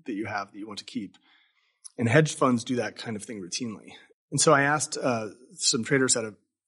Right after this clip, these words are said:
very successful hedge fund, uh, if you had maybe your smartest trader get on Twitch for ten minutes once a month,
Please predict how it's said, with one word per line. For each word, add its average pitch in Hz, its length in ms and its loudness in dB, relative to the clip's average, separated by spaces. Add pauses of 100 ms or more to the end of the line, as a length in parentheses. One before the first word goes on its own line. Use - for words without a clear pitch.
(160)
very 135 140 4
successful 123 460 2
hedge 120 220 0
fund, 110 420 -2 (840)
uh, 104 280 -6
if 139 160 -6
you 208 560 2 (420)
had 143 540 2 (180)
maybe 143 220 4
your 123 160 0
smartest 156 580 2 (280)
trader 127 680 0 (420)
get 143 140 6
on 135 140 4
Twitch - 520 0 (640)
for - 120 -6
ten 160 420 2
minutes 101 500 0
once 123 400 4
a 135 60 2
month, 98 380 -6